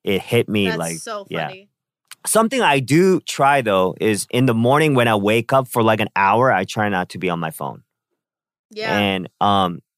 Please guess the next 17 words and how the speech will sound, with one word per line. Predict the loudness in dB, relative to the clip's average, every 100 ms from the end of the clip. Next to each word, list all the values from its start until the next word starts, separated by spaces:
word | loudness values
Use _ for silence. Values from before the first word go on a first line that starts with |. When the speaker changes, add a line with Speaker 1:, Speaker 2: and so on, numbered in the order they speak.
| _ _ _ _ _
Speaker 1:
that | 0 2 4
is, | 2 2
like, | 0 0
life-changing. | 2 2 2 -2 -10 -8 -10 -12 -20 _ _ _ _ _ _ _ -6
Uh, | 0 0 0
just | -2 0
for, | 2 4
like, | 4 2
an |
hour. | 2 0 0 -4
Because | -4 0 0
whatever | 2 2 2 2
email | 0 2 2 4 4 2 2 -2 _ _ _ _ _ _
or | 0 4 4 2 -4 _
text | -4 -2 0 0
message | 0 2 0 0
has | 0 2 2 -2